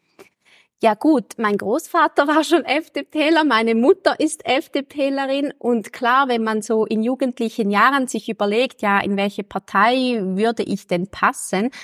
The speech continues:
dann schaut man sich das alles einmal an. Und da ich eben freisinnig aufgewachsen bin, hat es sich sehr angeboten, dass ich eben auch in der F D P politisiere, wobei ich bei den Jungfreisinnigen ursprünglich beigetreten bin.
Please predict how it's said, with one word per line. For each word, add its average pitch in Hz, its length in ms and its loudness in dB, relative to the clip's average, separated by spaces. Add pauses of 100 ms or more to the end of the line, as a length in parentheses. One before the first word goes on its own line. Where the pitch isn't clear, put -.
dann 208 80 -2
schaut 214 180 4
man 220 140 -2
sich 220 180 -4
das 214 240 -6
alles 185 320 0
einmal 180 380 0
an. 147 320 -2 (480)
Und 220 280 2
da 226 120 6
ich 226 160 -2
eben 233 280 0
freisinnig 240 800 -2
aufgewachsen 226 800 0
bin, 220 220 -4
hat 202 160 0
es 202 120 -4
sich - 160 -10
sehr - 200 0
angeboten, 247 580 0
dass 208 220 -4
ich - 120 -10
eben - 200 -4
auch 208 160 2
in 226 80 0
der - 160 0
F 254 160 -2
D 285 100 -4
P 262 200 0
politisiere, 254 760 -4 (260)
wobei 220 380 4
ich 262 240 -4
bei 208 100 4
den 208 160 0
Jungfreisinnigen 220 840 0
ursprünglich 202 580 -4
beigetreten 175 680 -6
bin. 190 260 -10